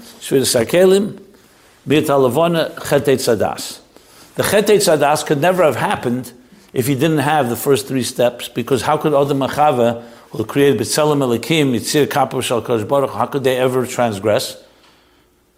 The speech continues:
Only because there's a Helam. If there was no Helam, they couldn't. If they were living, living at Tzimtzum,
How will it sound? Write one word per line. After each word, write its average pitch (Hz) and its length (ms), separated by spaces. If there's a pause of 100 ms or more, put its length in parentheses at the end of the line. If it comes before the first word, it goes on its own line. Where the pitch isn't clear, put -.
(160)
Only 190 280
because 139 280
there's 143 160
a 156 60
Helam. 226 400 (480)
If 139 80
there 147 100
was 135 100
no 185 120
Helam, 190 300
they 151 100
couldn't. 208 360
If 123 100
they 160 120
were 185 160
living, 175 320
living 160 380
at 156 140
Tzimtzum, 165 520